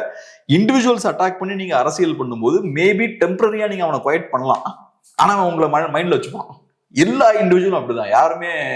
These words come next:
டக்குன்னுலாம் மறக்கிற ஆட்கள்லாம் கிடையாது. பொலிட்டீஷியன்ஸுக்குமே வேற நிறைய வேலைகள்லாம் இருந்தாலும் இதை ஒரு, ஏதோ ஒரு கார்னர்ல வச்சுப்பாங்க, இதை யோசிச்சு, இதை கரெக்ட் ரெஜிஸ்டர் பண்ணி தான் வச்சுப்பாங்க.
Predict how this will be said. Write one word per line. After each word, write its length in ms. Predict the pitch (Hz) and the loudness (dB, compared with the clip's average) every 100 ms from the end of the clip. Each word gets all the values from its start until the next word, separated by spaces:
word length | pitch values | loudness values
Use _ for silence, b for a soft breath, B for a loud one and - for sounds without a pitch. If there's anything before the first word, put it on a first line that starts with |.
| 120 110 98 101 | -6 -6 -10 -10
டக்குன்னுலாம் 480 | - 156 180 165 139 | -6 -4 -2 0 2
மறக்கிற 260 | 131 147 143 | 2 2 0
ஆட்கள்லாம் 400 | 117 110 117 110 | -2 -4 -4 -4
கிடையாது. 260 | 104 92 - - _ _ B B B B - | -4 -6 -8 -20 _ _ B B B B 0
பொலிட்டீஷியன்ஸுக்குமே 960 | 143 185 226 196 208 185 202 214 262 302 294 - | 0 2 2 2 2 2 2 2 4 4 2 0
வேற 220 | 127 180 202 | 2 2 2
நிறைய 220 | 190 208 202 | 0 2 2
வேலைகள்லாம் 500 | 185 185 185 202 175 | 2 -2 0 -2 -2
இருந்தாலும் 380 | 170 170 226 226 | -2 0 -2 -2
இதை 120 | 196 | 0
ஒரு, 160 | 165 170 | 0 0
ஏதோ 120 | 240 | 0
ஒரு 80 | - | 0
கார்னர்ல 400 | 190 214 185 139 | -2 -2 -2 -4
வச்சுப்பாங்க, 360 | 131 127 101 | -2 -4 -4
இதை 140 | 117 120 | -4 -2
யோசிச்சு, 340 | 175 - 175 - 131 | -2 -2 -4 -4 -2
இதை 140 | 139 | 0
கரெக்ட் 300 | 131 131 123 | 0 -2 0
ரெஜிஸ்டர் 260 | 156 180 175 | 0 -2 -4
பண்ணி 140 | 151 156 | -2 -2
தான் 100 | 131 | -2
வச்சுப்பாங்க. 360 | 147 - - | -4 -6 -6